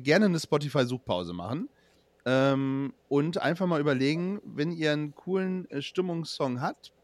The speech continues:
dann, äh, dürft ihr das gerne, äh, raushauen. Ähm, Sekunde, ich muss mir eben einen Stift holen, damit ich gleich mitschreiben kann. <clears throat>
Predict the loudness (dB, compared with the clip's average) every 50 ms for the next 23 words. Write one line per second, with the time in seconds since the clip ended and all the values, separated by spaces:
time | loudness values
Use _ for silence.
0 | _ _ _ _ _ _ _ _ _ _ _ _ -2 0 0 0 0 -2 -2 -2
1 | -2 -4 -4 -2 -2 -2 -2 -2 -2 0 0 0 0 -2 -6 -8 -4 -2 0 0
2 | 2 0 0 -2 -4 -8 -10 -8 -6 -6 -6 -8 -10 -12 -16 -20 _ -8 -6 -4
3 | -2 -2 -2 -2 -2 -2 -2 -2 -4 -4 -4 -4 -4 -2 0 0 0 -2 -4 -8
4 | -8 -6 -6 -4 -4 -6 -6 -8 -10 -12 _ _ _ _ _ _ _ _ _ _
5 | _ _ -10 -8 -4 -2 0 0 2 2 0 0 -2 -4 -6 -8 -8 -10 -14 -16
6 | _ -14 -16 -14 -14 -16 -16 -16 -16 -14 -14 -14 -14 -14 -16 -16 -18 -18 -8 -2
7 | 0 0 0 0 0 -4 -4 -6 -8 -10 -10 -10 -12 -10 -8 -6 -6 -6 -6 -6
8 | -4 -2 0 0 0 -2 _ _ -20 -20 -20 -20 -20 _ _ _ _ _ _ -12
9 | -10 -10 -10 -6 -4 -2 2 4 6 6 6 6